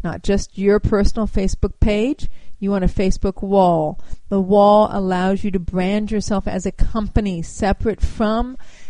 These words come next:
the sense of being a small sole proprietorship that's just fo-, po-, posting,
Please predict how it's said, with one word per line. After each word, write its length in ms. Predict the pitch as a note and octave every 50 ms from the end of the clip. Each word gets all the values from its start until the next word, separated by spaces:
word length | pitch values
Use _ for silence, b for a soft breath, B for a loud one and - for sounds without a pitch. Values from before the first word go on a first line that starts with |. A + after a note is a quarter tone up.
| b b b
the 100 | - F#3+
sense 440 | - - - - A3+ A3 A3+ - -
of 120 | A#3+ G3
being 200 | F#3+ F#3+ F#3+ F#3
a 40 | F#3
small 380 | - - - G#3+ G3 F#3+ F#3 F#3
sole 240 | - - - G3+
proprietorship 920 | F#3+ - F#3 E3+ - - G3+ F3 F3+ G#3 G#3+ A#3 A3+ - - B3+ C4 - -
that's 180 | - F3+ - -
just 240 | - G3 - - -
fo-, 220 | - G3+ G3 F#3+
po-, 320 | - - - G#3 G#3 - - - - -
posting, 600 | - - C#4+ D4 D4+ - - - G3 F#3 G#3 A#3+